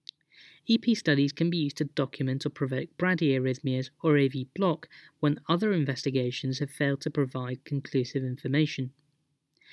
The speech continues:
Syncope in patients with structural heart disease, and in particular with significant left ventricular dysfunction,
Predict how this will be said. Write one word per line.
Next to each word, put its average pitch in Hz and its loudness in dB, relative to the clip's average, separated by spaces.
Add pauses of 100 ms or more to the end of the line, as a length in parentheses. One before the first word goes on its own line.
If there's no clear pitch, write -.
(220)
Syncope 240 2
in 208 4
patients 147 0
with 139 2
structural 196 0
heart 135 -2
disease, 123 -2 (240)
and 147 4
in 131 0
particular 135 0 (100)
with 123 -4
significant 151 0
left 135 0
ventricular 135 0
dysfunction, 143 -4